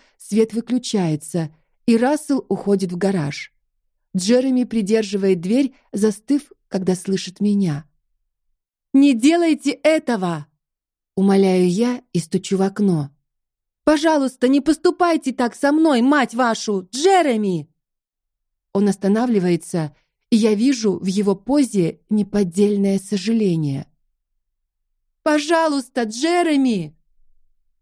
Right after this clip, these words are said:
Вижу, как он в расстройстве сжимает челюсть, не поднимая глаз, а потом заходит в гараж. В ярости отступаю и осознаю правду,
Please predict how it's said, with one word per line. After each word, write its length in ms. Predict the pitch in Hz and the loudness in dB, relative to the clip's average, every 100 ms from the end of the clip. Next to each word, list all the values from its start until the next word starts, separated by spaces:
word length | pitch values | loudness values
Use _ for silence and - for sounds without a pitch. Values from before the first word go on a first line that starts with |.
| _ _ - | _ _ -2
Вижу, 340 | 202 226 214 | 2 2 2
как 240 | 214 202 - | 0 -2 -4
он 320 | 202 208 196 - | 0 2 0 -4
в 60 | 180 | 0
расстройстве 800 | 208 196 - 254 269 - 180 165 | 0 0 0 2 0 0 -2 -2
сжимает 520 | 156 190 190 180 175 | 0 0 2 0 -2
челюсть, 520 | - 277 247 190 - _ _ _ | -4 0 0 -2 -6 _ _ _
не 120 | - 226 | 0 2
поднимая 560 | 226 208 226 220 220 | 2 2 2 2 0
глаз, 480 | 220 226 180 156 - _ _ _ _ _ | 0 0 0 -2 -10 _ _ _ _ _
а 80 | - | -6
потом 360 | 185 202 285 247 | -2 -2 0 0
заходит 500 | 175 156 190 175 156 | 0 -2 -2 -2 -2
в 40 | |
гараж. 560 | 160 156 156 151 - - _ _ _ _ _ _ _ _ | -4 -4 -4 -10 -14 -16 _ _ _ _ _ _ _ _
В 60 | |
ярости 640 | 175 196 190 180 - 175 - | 0 0 0 -2 -4 -4 -4
отступаю 880 | 175 - - 180 202 196 196 208 202 _ _ _ | -6 -8 -6 -2 0 0 0 -2 -8 _ _ _
и 80 | 226 | 0
осознаю 600 | 196 196 196 190 185 196 | 0 0 -2 0 2 0
правду, 640 | 196 196 147 139 147 139 | -2 -2 -2 -4 -8 -8